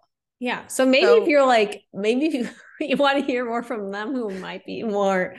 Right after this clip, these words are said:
Speaker 1: have a similar <laughs> mindset to you, go
Speaker 2: Oh my
Speaker 1: listen.
Speaker 2: gosh. Yeah.
Speaker 1: <laughs> I
Speaker 2: Maybe we
Speaker 1: know.
Speaker 2: were more relatable back then than we are now.
Speaker 1: Yeah.
Speaker 2: I hope not.
Speaker 1: I hope not either.
Speaker 2: I guess you pick, but just know
Speaker 1: <laughs>
Speaker 2: that
Speaker 1: You have the options of which version you want.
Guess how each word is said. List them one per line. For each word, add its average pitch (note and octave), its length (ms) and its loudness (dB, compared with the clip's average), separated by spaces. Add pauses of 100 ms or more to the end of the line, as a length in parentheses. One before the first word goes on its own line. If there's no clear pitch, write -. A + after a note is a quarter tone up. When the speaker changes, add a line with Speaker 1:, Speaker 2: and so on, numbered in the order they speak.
(520)
Speaker 1:
have G#3+ 140 -2
a G#3 80 -2
similar G#3+ 340 2
<laughs> C4 40 4
mindset A3+ 540 -2 (140)
to B3+ 80 0
you, G#3 100 0
go A3 180 -2
Speaker 2:
Oh - 40 -4
my A3 140 -2
Speaker 1:
listen. G3 380 -6
Speaker 2:
gosh. - 160 -20 (800)
Yeah. A3+ 200 0
Speaker 1:
<laughs> - 40 -18
I C4 80 -16 (140)
Speaker 2:
Maybe A#3 100 0
we C4+ 60 -2
Speaker 1:
know. - 0 -
Speaker 2:
were C4+ 160 0
more A#3 200 -2
relatable F3 440 -4
back D3+ 240 -6
then D3+ 140 -10
than D#3 120 -10
we D3+ 140 -10
are D3+ 100 -6
now. D3 400 -8 (300)
Speaker 1:
Yeah. A3 380 -8 (100)
Speaker 2:
I - 20 -12
hope D#3 220 -8
not. C#3+ 260 -12 (1120)
Speaker 1:
I - 40 -20 (100)
hope - 160 -20
not F#3+ 180 -16
either. D#3+ 240 -16
Speaker 2:
I D#4 80 -2
guess D#4 240 -2 (100)
you D4 200 -4
pick, - 380 -2
but A3+ 100 -4
just C#4+ 200 -8
know G3 500 -2
Speaker 1:
<laughs> - 60 -20
Speaker 2:
that E3 560 -4
Speaker 1:
You A#4+ 180 0
have F#4+ 200 2
the C4+ 100 4
options A3 520 0
of F#3+ 80 -2
which G3 160 0
version F#3 400 0
you E3+ 100 -4
want. E3 240 -4